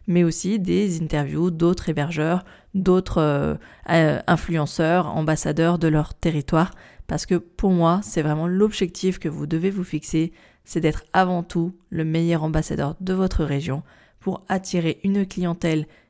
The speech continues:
qui rêve de venir découvrir la destination et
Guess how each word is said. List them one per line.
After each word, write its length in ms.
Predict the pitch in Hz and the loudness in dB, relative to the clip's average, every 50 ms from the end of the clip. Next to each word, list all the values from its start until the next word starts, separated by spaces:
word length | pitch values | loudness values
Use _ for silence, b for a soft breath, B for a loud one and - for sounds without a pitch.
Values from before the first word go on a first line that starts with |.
| b _ - | b _ -6
qui 160 | - 208 190 | 0 0 2
rêve 280 | 170 175 175 170 160 160 | 4 4 2 2 2 0
de 80 | 165 | -2
venir 320 | 143 151 151 151 147 131 170 | -2 -2 -2 -2 -2 -2 -2
découvrir 540 | 156 175 180 - 190 175 175 160 147 151 - | -2 -2 -2 -2 -2 -2 0 -2 -2 -2 -4
la 140 | - 143 147 | -4 -6 -6
destination 800 | 180 160 175 - - - 196 175 170 165 - - 156 160 b b b b b b b b b b _ | -4 -6 -6 -6 -4 -2 -2 0 0 -2 -2 -4 -6 -8 b b b b b b b b b b _
et 260 | 196 208 233 247 - | 2 2 2 2 -2